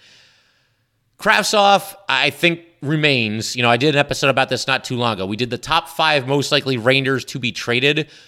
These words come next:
and Blais was on that list. He ended up getting traded, but I had Kravtsov at number one, and I think that's still the case. It could be a situation where a Vitaly Kravtsov trade is somewhat imminent. The Rangers might feel like, you know, they're, they're gonna be making a deal.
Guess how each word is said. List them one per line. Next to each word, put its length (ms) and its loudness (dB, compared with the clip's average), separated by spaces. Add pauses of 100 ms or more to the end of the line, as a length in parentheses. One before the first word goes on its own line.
(300)
and 340 2
Blais 180 4
was 160 4
on 100 4
that 140 -2
list. 260 -4
He 100 0
ended 140 0
up 100 -6
getting 200 0
traded, 320 -2
but 120 2
I 80 0
had 180 0
Kravtsov 540 0
at 80 -4
number 260 0
one, 400 0 (340)
and 120 0
I 80 2
think 180 -4
that's 160 -2
still 180 2
the 100 -2
case. 460 -2 (460)
It 80 0
could 160 2
be 100 0
a 60 2
situation 600 -2
where 380 6
a 160 0
Vitaly 460 0
Kravtsov 760 0
trade 580 2 (300)
is 540 2 (100)
somewhat 520 2
imminent. 480 2 (440)
The 100 -2
Rangers 380 2
might 240 0
feel 260 2
like, 280 2
you 60 0
know, 140 0
they're, 180 4
they're 140 4
gonna 140 4
be 80 0
making 260 -2
a 60 -2
deal. 420 2